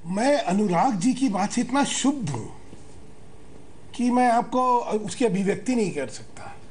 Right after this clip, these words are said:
अनुराग जी, आप शब्द क्या इस्तेमाल करते हैं, मुझे लगता नहीं आप सोच समझ के बोलते हैं।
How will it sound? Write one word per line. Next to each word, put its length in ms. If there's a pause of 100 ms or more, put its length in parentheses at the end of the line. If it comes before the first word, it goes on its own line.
(400)
अनुराग 400
जी, 380 (240)
आप 220
शब्द 520
क्या 140
इस्तेमाल 440
करते 320
हैं, 60
मुझे 240
लगता 320
नहीं 200
आप 80
सोच 280
समझ 260
के 80
बोलते 380
हैं। 180